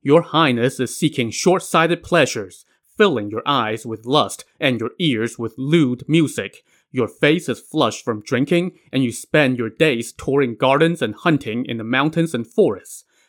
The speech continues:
That is what it looks like to rule poorly and bring about the fall of the dynasty. As the Prime Minister, your old servant is tasked with overseeing the conduct of the court, and I have served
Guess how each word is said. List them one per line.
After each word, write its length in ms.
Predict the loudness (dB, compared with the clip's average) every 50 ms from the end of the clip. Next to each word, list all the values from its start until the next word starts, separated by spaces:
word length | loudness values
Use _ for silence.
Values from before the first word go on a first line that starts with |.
| _ _
That 260 | -2 2 2 2 2 0
is 160 | -4 -4 2
what 160 | 2 2 4
it 60 | 4
looks 240 | 2 0 -2 -2 -4
like 280 | -4 -4 -4 -6 -12 _ _ _
to 160 | _ -4 -4 -4
rule 260 | 0 0 0 0 0
poorly 640 | -4 0 2 2 4 4 2 0 -2 -8 -10 -16 _ _ _
and 180 | -6 -6 -6 -2
bring 220 | 2 2 4 4
about 300 | 2 0 2 0 0 0
the 80 | -2 -6
fall 440 | -8 -4 0 2 2 2 2 0 -4 -6
of 120 | -6 -4
the 80 | -4 -8
dynasty. 760 | 0 0 2 4 4 2 2 0 -4 -8 -12 -14 -14 -14 _ _ _ _ _ _ _ _ -8
As 220 | -8 -8 -8 -6
the 100 | -6 -6
Prime 320 | -6 0 0 2 2 4 4
Minister, 560 | 4 2 2 0 -2 -4 -2 -2 -2 -2 _ _ _ _ _ _
your 220 | -6 -4 -4 -4 -2 _
old 260 | 4 4 4 4 0
servant 600 | -6 -4 2 4 6 6 4 2 -2 -4 -6 -8 _ _
is 180 | -8 -8 -8 -8
tasked 420 | -4 -2 0 0 0 -2 -4 -8
with 140 | -10 -10 -6
overseeing 680 | -2 -2 -2 0 -2 -6 -6 -4 -2 -2 -2 -2 -2 -6
the 80 | -8 -10
conduct 580 | -8 -2 0 0 0 0 -2 -4 -6 -8 -10 -12
of 140 | -12 -10
the 80 | -10 -14
court, 440 | -14 0 2 4 4 4 0 -10 _ _ _ _ _ _
and 140 | -6 -6 -4
I 140 | -4 -6 -6
have 140 | -6 -8 -12
served 460 | -10 -2 2 2 2 2 0 -4 _